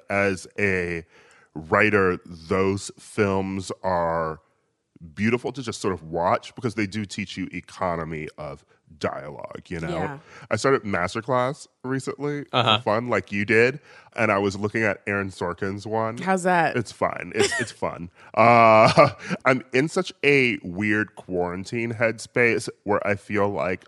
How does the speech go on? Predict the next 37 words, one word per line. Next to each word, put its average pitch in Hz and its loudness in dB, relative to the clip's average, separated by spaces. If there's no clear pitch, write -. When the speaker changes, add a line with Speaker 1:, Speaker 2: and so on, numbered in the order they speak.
Speaker 1:
I 101 4
need 95 -2
just 95 -10
some 90 -6
sort 87 -6
of 78 -12
brain 85 -6
refresher 87 -6
on 85 -10
writing 85 -8
in 87 -12
general 85 -8
because 107 -10
I 208 -4
Speaker 2:
Mm-hmm. 208 -4
Speaker 1:
feel 87 -6
like 85 -10
I 95 -6
don't 78 -10
wanna 85 -8
do 82 -10
it, - -8
um, 104 4
unless 98 -2
I'm 82 -8
doing 85 -6
it 82 -10
for 76 -14
work. 78 -6
But, 107 4
you 123 4
know, 110 6
just 107 -4
the 107 -6
idea 92 0
of, 90 -6
like, 90 -6